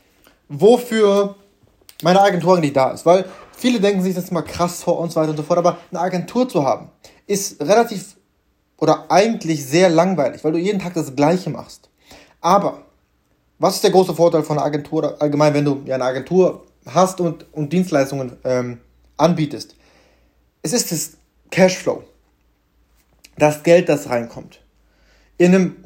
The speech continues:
hohen Profitprozentsatz. Und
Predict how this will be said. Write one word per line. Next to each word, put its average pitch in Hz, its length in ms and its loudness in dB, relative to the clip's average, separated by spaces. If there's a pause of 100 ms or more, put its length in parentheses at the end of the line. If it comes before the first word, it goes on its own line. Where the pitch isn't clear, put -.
hohen 202 340 4
Profitprozentsatz. - 2250 -6 (1000)
Und 170 420 2